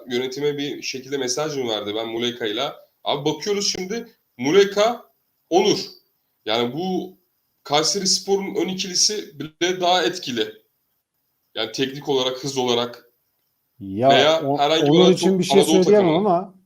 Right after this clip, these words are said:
Speaker 2: Onur için bir şey söyleyemem ama, ama şunu net söyleyeyim. Muleka
Speaker 1: Sonuç olarak sağ bek abi, o yüzden söylüyorum.
Speaker 2: Muleka beceri anlamında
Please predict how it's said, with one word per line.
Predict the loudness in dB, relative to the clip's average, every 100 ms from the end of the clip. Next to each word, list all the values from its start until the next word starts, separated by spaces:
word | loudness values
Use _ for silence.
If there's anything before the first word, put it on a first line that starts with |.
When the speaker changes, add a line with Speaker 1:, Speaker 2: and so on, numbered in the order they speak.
| _ _ -6
Speaker 2:
Onur | -2 0
için | 0 -2 -6
bir | -6
şey | -6 -6
söyleyemem | -4 -4 -4 -4 -6
ama, | -6 -6 -8 _ _
ama | -4 -2
şunu | -4 -4 -2
net | -2 -2
söyleyeyim. | -4 -4 -4 -8 -16 _ _ _ _
Muleka | -2 2 2 0 -2
Speaker 1:
Sonuç | -4 -6 -4
olarak | -2 -2
sağ | 0 2 2
bek | 0 -2
abi, | -4 -4
o | -6
yüzden | -6 -6
söylüyorum. | -8 -10 -10 -12 -16 _ _ _ _ _ _
Speaker 2:
Muleka | -6 -2 2 0 0 -2 -2 -8 _ _ _ _ _ _ _ -18
beceri | -14 -10 -2 0 2 2 4 4 0 -6 _
anlamında | 0 2 0 0 -2 -4 -6 -6